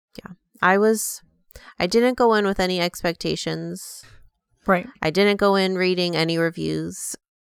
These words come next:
Speaker 1: <laughs> I didn't go in reading any comments on the internet, <laughs> which, stay out of the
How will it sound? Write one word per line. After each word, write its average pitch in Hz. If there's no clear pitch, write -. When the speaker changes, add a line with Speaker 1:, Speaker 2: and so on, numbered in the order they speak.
Speaker 1:
<laughs> 240
I 190
didn't 202
go 202
in 196
reading 185
any 170
comments 156
on 160
the 160
internet, 160
<laughs> -
which, -
stay 240
out 208
of 202
the -